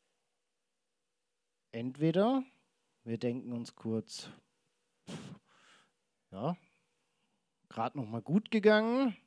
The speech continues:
Wir haben jetzt gesehen, der Herr lässt dem Volk Israel das Manna vom Himmel regnen.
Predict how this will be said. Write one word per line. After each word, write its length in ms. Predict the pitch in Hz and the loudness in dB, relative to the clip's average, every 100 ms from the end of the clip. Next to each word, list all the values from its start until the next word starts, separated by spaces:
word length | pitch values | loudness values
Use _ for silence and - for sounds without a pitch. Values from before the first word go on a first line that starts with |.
| _ | _
Wir 140 | 117 117 | -4 -2
haben 120 | 113 | -2
jetzt 200 | 113 - | -4 -6
gesehen, 520 | 110 123 151 190 175 - _ _ _ _ _ _ _ _ _ _ _ _ _ _ _ | -2 4 6 4 2 -6 _ _ _ _ _ _ _ _ _ _ _ _ _ _ _
der 120 | 107 | -6
Herr 240 | 95 110 113 | -4 -2 -2
lässt 720 | 107 107 - - - - - - - - - | -4 -6 -8 -14 -16 -14 -14 -18 -20 -20 -16
dem 100 | 107 | -14
Volk 320 | 104 113 110 | -6 -4 -4
Israel 840 | 127 117 - 127 117 117 117 110 92 _ - - - _ _ _ | -6 -8 -4 -2 0 0 0 0 -4 _ -20 -20 -20 _ _ _
das 220 | - 107 127 | -14 -10 -2
Manna 320 | 131 143 135 | 2 2 0
vom 180 | - 120 | -2 -2
Himmel 320 | 160 185 185 | 2 4 4
regnen. 960 | 175 175 175 - 160 160 165 170 175 | 2 2 0 -2 0 2 2 0 0